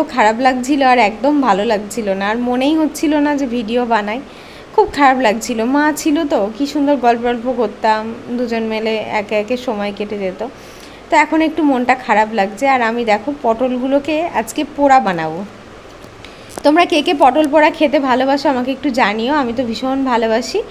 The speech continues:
পটলগুলো একটু ভেজা ভেজা ছিল বলে জামা দিয়েই মুছে নিলাম। <laughs> তো অনেকে বলবে, "দিদি জামাতেই মুছে নিলে?"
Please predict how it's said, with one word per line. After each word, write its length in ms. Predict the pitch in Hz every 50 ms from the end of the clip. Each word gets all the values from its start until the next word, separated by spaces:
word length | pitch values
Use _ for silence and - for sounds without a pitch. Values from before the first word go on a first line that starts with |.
| - - - - - - -
পটলগুলো 400 | 247 247 254 269 285 285 285 302
একটু 140 | 294 302 339
ভেজা 280 | 226 247 254 226 254
ভেজা 240 | 247 269 269 294 302
ছিল 340 | 294 - - 277 240 262 262
বলে 220 | 269 285 311 311
জামা 300 | 240 254 226 208 214 208
দিয়েই 220 | 220 240 254 277 311
মুছে 340 | 302 277 262 254 - 269
নিলাম। 300 | 254 254 247 233 226 262 381 453 -
<laughs> 1040 | 370 339 302 247 254 294 277 233 285 285 285 427 - - - - - - - - 233
তো 60 | 262 269
অনেকে 320 | 262 254 254 247 254 285
বলবে, 280 | 254 254 262 240 285 269
"দিদি 200 | 262 247 285 285
জামাতেই 480 | 226 277 233 220 220 220 220 285 302
মুছে 300 | 294 285 277 262 - 311
নিলে?" 280 | 339 370 381 339 247